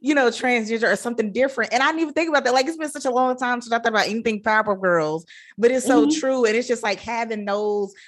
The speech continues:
Speaker 1: like, something like that, just pulling something like that out that we all can relate if you're in that generation.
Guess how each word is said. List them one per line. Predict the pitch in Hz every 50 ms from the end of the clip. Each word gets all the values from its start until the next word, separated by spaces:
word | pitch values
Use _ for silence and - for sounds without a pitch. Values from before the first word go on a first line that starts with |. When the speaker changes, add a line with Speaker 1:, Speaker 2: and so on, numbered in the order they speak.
| _ -
Speaker 1:
like, | 220 202 196
something | - 254 277 277 285 254
like | 233 208 190 -
that, | 214 214 196 185 147
just | 208 202 - _
pulling | 247 233 214
something | 233 220 214 214 208
like | 190 175 160 170
that | 185 190 180
out | 175 165 160 156 151 -
that | 165 175
we | 190 185
all | 185 185 185
can | 185 - 180
relate | 165 160 180 175 175 170
if | 170 170 175
you're | 185 175
in | 175 175
that | 170 160 160 160
generation. | 175 165 165 160 165 170 170 165 - - - 147 139 135 135